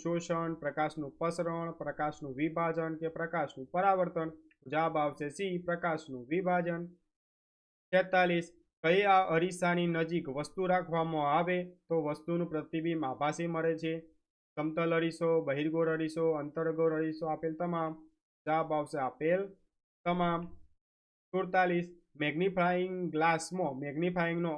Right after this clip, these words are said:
અર્થ શું થાય? નાનું, અસ્પષ્ટ, મોટું કે દૂર, તો જવાબ આવશે સી મોટું.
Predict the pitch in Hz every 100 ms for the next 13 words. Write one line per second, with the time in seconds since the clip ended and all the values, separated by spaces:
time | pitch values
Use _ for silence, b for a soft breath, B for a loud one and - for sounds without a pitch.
0 | 151 165 165 - 180 180 165 160 170 170
1 | _ _ _ _ _ 143 143 151 170 170
2 | 165 - _ _ 156 165 165 - 170 170
3 | 170 - _ _ - 160 165 170 165 160
4 | 165 160 180 175 156 143 139 156 156 151
5 | 147 156 151 - 185 170 - _ _ _
6 | _ _ - 165 175 170